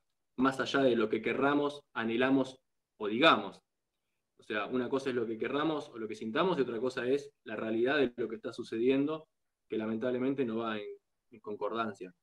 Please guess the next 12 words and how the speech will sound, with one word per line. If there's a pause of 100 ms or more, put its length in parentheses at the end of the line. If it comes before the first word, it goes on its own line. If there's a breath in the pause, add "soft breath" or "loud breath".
(200)
Perdón
que
me
extendí
tanto (180)
en
tratar
de
explicar
esto, (460)
pero
bueno,